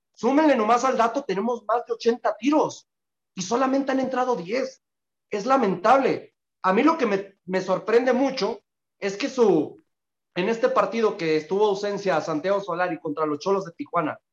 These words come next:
que fue la jornada seis, ¿no, no vieron un poquito al técnico auxiliar del técnico argentino, viendo más variantes, viendo como proponiendo más ese funcionamiento del medio campo o buscar a los carrileros, cosa que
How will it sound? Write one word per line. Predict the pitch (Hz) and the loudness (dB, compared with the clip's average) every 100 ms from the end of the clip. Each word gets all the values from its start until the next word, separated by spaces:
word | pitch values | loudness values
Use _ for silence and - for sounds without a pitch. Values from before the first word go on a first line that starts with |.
| _ | _
que | 151 | -4
fue | 156 180 | 2 2
la | 180 | 2
jornada | 156 160 170 165 | 2 4 4 4
seis, | 175 170 - - _ _ _ _ _ _ 170 | 2 0 -2 -10 _ _ _ _ _ _ 2
¿no, | 240 240 | 2 2
no | 202 233 | 2 2
vieron | 269 269 | 4 2
un | 262 262 | 2 2
poquito | 240 - 220 240 | -2 -2 0 2
al | 220 | 2
técnico | - 214 220 220 208 | 2 0 0 0 0
auxiliar | 170 170 160 185 190 - _ _ - | 0 -2 0 2 0 -2 _ _ -8
del | - | -4
técnico | 214 196 214 196 | -4 -4 -4 0
argentino, | 180 175 165 202 208 170 - _ _ _ - | 2 0 -4 -4 -2 -2 -4 _ _ _ -8
viendo | 170 214 226 | -4 0 2
más | 226 214 202 | 4 4 4
variantes, | 190 190 196 196 196 151 | 2 4 2 0 -4 0
viendo | 190 202 220 | 0 0 -4
como | 196 190 - | -4 -6 0
proponiendo | 202 202 190 208 233 233 | 0 0 -4 -2 0 2
más | 233 233 - _ _ _ _ - | 2 0 -6 _ _ _ _ -4
ese | 220 247 | -2 0
funcionamiento | 240 226 185 196 185 180 196 214 | -2 -4 -4 -2 -2 0 -2 -2
del | 196 175 | -2 0
medio | 190 208 | -2 -4
campo | 190 180 175 233 - _ _ _ _ _ - | -2 -4 -2 -6 -6 _ _ _ _ _ -2
o | 190 185 | -2 -2
buscar | 185 - 208 | -6 0 4
a | 254 | 6
los | 208 - | 4 2
carrileros, | 185 165 180 254 - | 0 0 2 4 2
cosa | - 233 277 277 | 0 0 0 -4
que | - | -10